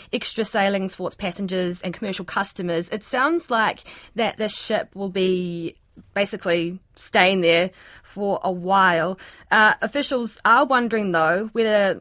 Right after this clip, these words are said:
when it comes to repairing this hull, if it's going to be a case of just being a patch job or if they want to do a more permanent repair to it.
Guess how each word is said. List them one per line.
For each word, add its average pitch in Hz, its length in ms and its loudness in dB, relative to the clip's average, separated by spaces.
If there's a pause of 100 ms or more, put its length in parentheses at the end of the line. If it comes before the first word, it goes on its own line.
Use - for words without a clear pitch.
(140)
when 208 100 -10
it 185 60 -6
comes 233 240 -2
to 240 120 -2
repairing 247 560 -4
this 175 180 -4
hull, 180 440 -4
if 208 140 -4
it's - 180 -8
going 208 220 -4
to - 80 -12
be 202 100 -4
a 175 60 -4
case 180 260 -4
of 185 80 -10
just 170 240 -8
being 175 220 -4
a - 40 -10
patch - 320 -6
job 233 300 0 (320)
or 214 160 0
if 202 80 -10
they 196 140 0
want 190 160 -6
to 190 80 -10
do 190 320 -2
a 202 40 -4
more 185 320 -2
permanent 190 480 -2
repair 165 360 -6
to - 180 -12
it. - 300 -16